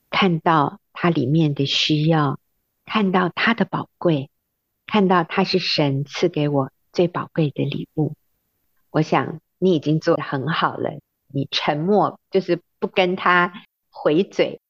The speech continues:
然后祷告交给神，然后我们就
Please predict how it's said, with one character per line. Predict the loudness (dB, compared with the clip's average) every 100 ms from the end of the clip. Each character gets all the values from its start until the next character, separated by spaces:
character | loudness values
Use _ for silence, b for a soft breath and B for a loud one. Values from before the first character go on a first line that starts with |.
| _ _ _ _ _
然 | -4 -4
后 | 0 2 2 -2 _ _ -6
祷 | -4 -2
告 | 0 0 0 -4
交 | -2 0
给 | 0 -2
神， | 0 0 -2 -2 -6 _ _ _ _ _
然 | -2 0
后 | 2
我 | 2 2
们 | -2 0
就 | 0 2